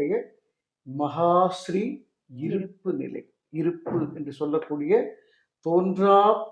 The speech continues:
பெருநிலை. இந்த ஞானாற்றுப்படை எங்க துவங்குது அப்படின்னா, அறிமுக பகுதியில ஆரம்பிக்குது. அறிமுக பகுதியில எதை வணங்குவது, எப்படி வணங்குவது, ஆற்றுப்படை என்றால் என்ன, ஞான காப்பு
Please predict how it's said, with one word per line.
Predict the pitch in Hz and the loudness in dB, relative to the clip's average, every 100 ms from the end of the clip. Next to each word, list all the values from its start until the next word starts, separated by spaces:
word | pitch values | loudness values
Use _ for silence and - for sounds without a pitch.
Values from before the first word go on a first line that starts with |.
| _ | _
பெருநிலை. | 147 147 165 135 143 139 _ _ _ _ _ _ _ _ _ _ | -2 0 0 -2 -4 -8 _ _ _ _ _ _ _ _ _ _
இந்த | 196 202 | 0 4
ஞானாற்றுப்படை | 196 262 285 - 247 220 208 185 | 6 6 2 0 -2 4 6 6
எங்க | - 233 196 | 4 2 2
துவங்குது | 190 190 175 180 170 - | 2 2 6 6 4 -2
அப்படின்னா, | 151 147 147 214 294 - _ - | -6 -4 -2 -4 -6 -12 _ -6
அறிமுக | 151 185 196 180 180 151 | -2 0 2 0 -2 -6
பகுதியில | 143 135 139 135 | -6 -4 -4 -4
ஆரம்பிக்குது. | 147 135 135 139 160 214 - - | -6 -6 -10 -4 -2 -4 -8 -4
அறிமுக | 180 185 180 185 | -2 0 -2 -4
பகுதியில | 143 139 143 208 285 - _ _ _ 151 | -6 -4 -2 -2 -2 -12 _ _ _ -2
எதை | 151 160 147 | 0 0 0
வணங்குவது, | 151 143 139 143 139 143 156 | -2 -2 -4 -4 -6 -6 -8
எப்படி | 151 175 165 151 | -4 -4 -4 -2
வணங்குவது, | 151 147 139 139 143 139 - 170 | -2 -2 -2 0 0 0 -2 -4
ஆற்றுப்படை | - 208 190 170 156 143 | -4 -16 -6 -4 0 -2
என்றால் | 143 151 143 139 | -2 -2 0 -2
என்ன, | 135 139 135 - _ _ 147 160 | -4 -4 -6 -10 _ _ -4 0
ஞான | 190 208 214 - | 2 0 -4 -2
காப்பு | 156 156 - 147 | 0 0 -4 -4